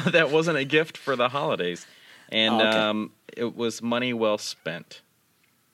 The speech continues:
Speaker 1: Even though I
Speaker 2: Good.
Speaker 1: haven't played it in, like, three months. However, that's just because I'm, like, the, one of the worst people to, like, pick up a game and play it.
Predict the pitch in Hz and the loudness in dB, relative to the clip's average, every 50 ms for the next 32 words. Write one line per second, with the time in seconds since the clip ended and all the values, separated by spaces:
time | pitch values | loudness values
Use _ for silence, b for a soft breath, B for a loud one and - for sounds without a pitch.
0 | _ _ _ _ _ _ _ _ _ _ _ _ b b b b b b b _ | _ _ _ _ _ _ _ _ _ _ _ _ b b b b b b b _
1 | - - 117 117 120 117 113 113 120 110 110 120 110 98 - 82 92 92 - - | -8 -4 -2 2 4 4 4 4 2 -2 0 0 0 0 -2 -6 -6 -8 -8 -8
2 | 95 87 82 67 - - _ _ _ - 117 107 107 - - 202 190 143 95 80 | -10 -10 -10 -12 -14 -18 _ _ _ 0 0 2 2 4 2 2 2 0 -4 -8
3 | - - _ _ _ _ _ _ _ _ _ _ _ _ _ _ _ _ _ _ | -8 -14 _ _ _ _ _ _ _ _ _ _ _ _ _ _ _ _ _ _
4 | _ _ _ _ _ _ _ _ - - _ _ _ - - 107 - - 139 123 | _ _ _ _ _ _ _ _ -20 -20 _ _ _ -2 -2 -2 -2 -2 -6 -6
5 | - - 131 - 143 127 123 131 127 127 127 127 120 - 131 127 127 123 123 120 | -6 -10 -6 -6 -4 -4 -2 -4 -2 -2 -2 -2 -2 -4 -4 -2 -2 -2 -2 0
6 | 120 120 117 - - 131 120 - 123 117 110 110 104 104 101 101 90 101 101 92 | 0 -2 -2 -4 -6 -8 -6 -4 -4 -2 0 0 0 2 0 2 2 0 0 -2
7 | _ - 127 - 123 - 107 90 113 113 110 104 92 - - - 127 113 85 71 | _ -6 -2 -2 -2 -2 0 0 0 0 0 -2 -6 -8 -4 -2 0 0 0 -2
8 | - | -6